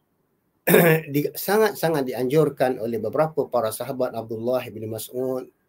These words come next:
Abdullah bin Abbas, Al-Hasan, Qutadah dan jamhur ulama' bahawa perkataan itu ditujukan pada minuman madu, bukan kepada Al-Quran yang dimaksudkan dengan fihi syifa'un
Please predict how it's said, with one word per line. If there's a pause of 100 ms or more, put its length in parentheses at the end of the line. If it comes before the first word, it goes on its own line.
(100)
Abdullah
bin
Abbas, (540)
Al-Hasan,
Qutadah
dan
jamhur
ulama'
bahawa
perkataan
itu
ditujukan (500)
pada
minuman
madu,
bukan
kepada
Al-Quran
yang
dimaksudkan
dengan
fihi (480)
syifa'un